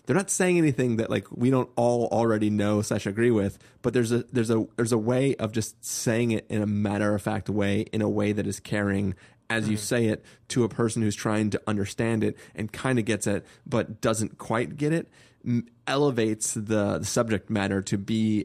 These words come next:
Speaker 1: a more profound thing than it technically is on paper. And I think
Speaker 2: Yeah.
Speaker 1: Mister Rogers did that same thing with little children instead of farting corpses.
Speaker 2: Right.
Speaker 1: Um, but I, th-, I think that, uh, that there might be a link between, like, why I, I really like what Rogers was doing and then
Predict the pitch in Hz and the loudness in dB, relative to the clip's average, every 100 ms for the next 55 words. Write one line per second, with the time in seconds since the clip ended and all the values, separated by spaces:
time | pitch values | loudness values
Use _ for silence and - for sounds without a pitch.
0 | - 107 107 95 101 104 98 98 101 98 | -4 -2 0 0 -2 -2 -2 -2 -2 -2
1 | 98 98 - - 101 95 85 69 - - | 0 -2 -4 -6 -6 -4 -4 -4 -4 -4
2 | 98 - 80 113 120 120 117 107 101 104 | -4 -4 -4 -2 0 0 0 0 0 -2
3 | 104 - - _ - 117 104 92 - 101 | -4 -8 -20 _ 2 2 2 -4 -4 -4
4 | 95 104 139 113 101 - - - 120 117 | -4 -2 0 0 -2 -4 -14 -4 -2 0
5 | 123 127 107 104 113 101 92 92 - 90 | 0 0 0 -2 -2 -2 -4 -4 -2 -4
6 | - 87 - 107 90 90 120 - - 135 | -2 -4 -2 -4 -4 -8 -10 -16 -12 -4
7 | 110 92 65 78 - 120 117 110 - 107 | -2 -2 -4 -8 -6 -2 0 0 -2 -2
8 | 127 113 117 104 117 107 - 117 - _ | -2 -2 -4 -2 -2 -2 -4 -8 -10 _
9 | _ _ _ _ _ - 190 117 - 107 | _ _ _ _ _ -20 -8 -4 -2 0
10 | 107 95 101 98 101 101 - - - - | 0 -2 -2 -2 -2 -4 -6 -10 -8 -6
11 | 127 - 127 139 135 131 - 110 113 104 | -6 -8 -10 -10 -12 -8 -6 -4 -2 0
12 | 98 98 101 107 117 - - - 110 104 | 0 -2 -4 -4 -4 -6 -12 -6 -4 0
13 | 110 110 104 98 92 95 113 - - 117 | 2 2 2 0 -2 -4 -2 -2 -4 -8
14 | 107 101 113 - 104 - 76 | -6 -6 -6 -6 -6 -4 -6